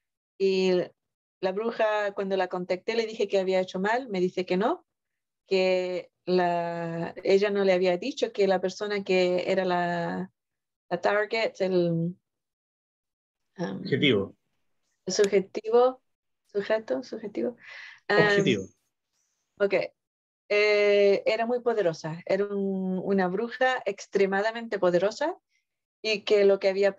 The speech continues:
Speaker 1: sucedido fue que el hechizo había regresado a ella instantáneamente, bueno, no instantáneamente, pero muy, muy fuerte, eh, cien por cien,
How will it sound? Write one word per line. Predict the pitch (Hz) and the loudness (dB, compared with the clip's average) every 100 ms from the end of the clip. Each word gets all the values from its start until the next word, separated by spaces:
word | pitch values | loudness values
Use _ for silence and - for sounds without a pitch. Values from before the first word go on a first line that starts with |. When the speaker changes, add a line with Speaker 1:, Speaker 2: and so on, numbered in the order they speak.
| - | -8
Speaker 1:
sucedido | - 196 190 240 247 233 | -8 -4 -2 2 2 2
fue | 208 196 | 2 2
que | 196 | 2
el | 190 185 | 2 2
hechizo | 180 180 - 254 214 | 0 -4 -8 -2 0
había | 196 185 | 2 2
regresado | 185 180 - 202 196 | 0 -4 -2 2 4
a | |
ella | 190 202 214 214 - _ _ _ _ _ | 4 2 0 -4 -8 _ _ _ _ _
instantáneamente, | 180 180 - 175 180 _ 208 202 190 185 214 247 - 320 359 _ _ _ _ _ - | -4 -2 -2 -2 -4 _ -4 0 0 0 -2 -4 -2 -2 -2 _ _ _ _ _ -6
bueno, | 170 151 | -2 0
no | 160 | 0
instantáneamente, | 160 160 143 143 139 156 156 139 | 0 -2 -4 -4 -2 -2 -2 -2
pero | 143 156 165 185 | -4 -4 -6 -6
muy, | 175 170 | -2 0
muy | 151 170 185 | 0 0 0
fuerte, | - 196 - - | 2 -2 -4 -6
eh, | - | -4
cien | - 233 | -2 -2
por | 262 254 | 0 -2
cien, | 180 180 339 | -2 -4 -6